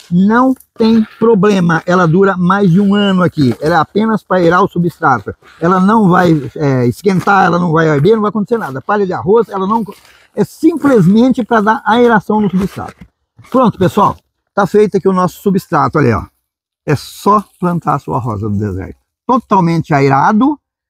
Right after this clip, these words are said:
um substrato maravilhoso, potente pra dar vários brotos e muito bem cuidados.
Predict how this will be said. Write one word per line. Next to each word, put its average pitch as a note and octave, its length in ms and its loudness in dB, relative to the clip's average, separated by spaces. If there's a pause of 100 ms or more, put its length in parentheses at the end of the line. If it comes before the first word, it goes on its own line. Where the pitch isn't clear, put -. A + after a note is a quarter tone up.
(140)
um D#3+ 100 -4
substrato E3+ 500 -2
maravilhoso, G3+ 760 2 (520)
potente G#3+ 520 0
pra F#3 140 0
dar E3+ 160 0
vários F#3 380 0
brotos F3 420 0
e D#3+ 60 -4
muito F#3+ 500 2
bem F3 160 -2
cuidados. F3 680 -4